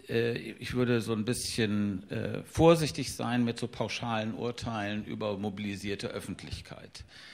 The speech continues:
Ich glaube nicht, dass es hier eine mobilisierte Öffentlichkeit ist. Es gibt einen Diskurs, der mich erinnert so ein bisschen, wenn wir uns angucken, m-, ähm, Leitmediendiskurs oder politisches Berlin und Leitmedien und was sozusagen,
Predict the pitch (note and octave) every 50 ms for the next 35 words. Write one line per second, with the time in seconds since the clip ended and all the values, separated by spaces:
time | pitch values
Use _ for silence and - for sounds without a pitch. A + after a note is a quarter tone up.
0 | - - - - - - C3 A#2+ A#2+ B2+ C3 C#3+ F3 F#3+ - - D3+ B2+ B2+ A#2+
1 | - - B2 A#2 A#2+ A2 G#2 A2 G#2 G#2+ G2+ G2 G#2 G2+ G2+ G2+ G2+ - A#2 -
2 | F2 - F#2+ E2 - D#2+ - - - D2+ - - - - - D3 - - - A2+
3 | G2+ A2 - - - - - D#3 F3 G3+ A3+ A3 - - - - - - - -
4 | - - C3+ C#3 - F#3 - E3+ D3+ - F3+ G3 G3 F#3+ - - E3+ D#3 C#3 D#3
5 | D3 D3+ - D#3 C3 B2 C3+ C3 C3 C3+ C3 B2 A#2 - - - - - - C3+
6 | D3 D#3 - D3+ C3+ - - C3+ C3 C3 B2+ C3 - - - - - - B2+ C3+
7 | C#3 - B2 B2 A#2 A2 A2 A2+ G#2+ G#2+ G#2+ A2+ - - - G#2+ B2+ D#3+ D#3 -
8 | D3 C#3 C3+ B2 C3 C3 B2+ A#2+ A2+ - - - C3 B2+ B2+ A#2+ B2 G#2 G#2+ G#2
9 | - - A2 A2+ C3 C3 - C3 - C3+ B2 - - - A2 G#2 G#2+ A2+ D3+ E3
10 | F3 F#3 F3+ F3+ D3 - A2+ A2+ A2 - A2+ A2 A#2+ D3 D#3 - C#3 C3+ C3+ C3
11 | C3 A#2+ B2+ A#2+ C3 C3+ B2+ C3 C3+ - A#2 A#2 A#2 A2 G#2+ - - - - G#2+
12 | G2+ - - - - - - - A#2+ A2 - - A2 A2 A2 A2 G#2+ F#2+ G#2 G#2+
13 | G#2 G#2+ G#2+ G#2 G#2